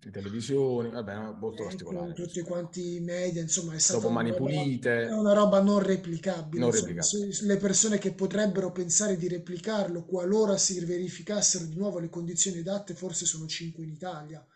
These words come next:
Speaker 2: che sono cinque in Italia le persone che hanno i soldi per farlo. Poi hai la Lega, che comunque esiste dal,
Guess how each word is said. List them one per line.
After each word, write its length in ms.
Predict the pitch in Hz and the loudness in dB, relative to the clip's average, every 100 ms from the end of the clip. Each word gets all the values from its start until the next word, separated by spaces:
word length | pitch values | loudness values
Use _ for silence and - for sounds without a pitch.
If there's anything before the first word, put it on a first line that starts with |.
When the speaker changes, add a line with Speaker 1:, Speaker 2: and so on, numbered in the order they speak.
| _ _ _ | _ _ _
Speaker 2:
che 120 | 170 | -4
sono 220 | 185 175 | -4 -2
cinque 320 | 170 180 165 | -4 -6 -6
in 60 | 165 | -6
Italia 240 | 170 180 | -4 -4
le 120 | 165 156 | -6 -8
persone 340 | 165 175 170 | -4 -4 -4
che 100 | 160 | -10
hanno 120 | 160 | -8
i 40 | 165 | -2
soldi 340 | 175 170 160 | -2 -4 -10
per 140 | 160 - | -14 -14
farlo. 640 | 196 196 160 165 160 - _ _ - - - - - - _ _ _ _ _ _ _ | -8 -6 -6 -10 -14 -18 _ _ -20 -20 -20 -20 -20 -20 _ _ _ _ _ _ _
Poi 300 | 254 214 196 | 0 4 4
hai 280 | 160 151 151 | 2 -4 0
la 120 | 202 | 2
Lega, 600 | 208 196 202 240 302 311 - _ _ _ _ _ _ | 4 4 2 2 0 -2 -16 _ _ _ _ _ _
che 140 | - 156 | -14 -10
comunque 600 | 160 170 202 - 147 135 | -6 -4 -4 -4 -12 -14
esiste 600 | 143 151 190 - - 135 | -8 -6 0 -2 -2 -10
dal, 720 | 160 185 170 156 143 139 | -8 -6 -6 -6 -10 -14